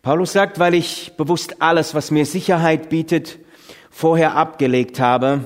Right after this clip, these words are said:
habe ich mich gegen mein eigenes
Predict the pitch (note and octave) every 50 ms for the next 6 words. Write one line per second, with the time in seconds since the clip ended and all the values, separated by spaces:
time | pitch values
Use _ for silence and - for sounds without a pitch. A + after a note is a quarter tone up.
0 | - - - - _ _ _ _ _ _ _ _ _ _ _ - _ - C3 B2
1 | B2 C3 C3+ C#3 C3+ - - C#3+ B2+ A#2+ - - - - _ - F#3+ F#3 - B2+
2 | B2+ C3 A#2 A#2 A#2+ A#2+ A#2+ A#2+ B2 A#2+ - C3 C#3+ D3+ D3+ C#3 C#3+ C#3 D3 C#3+
3 | C#3 - - -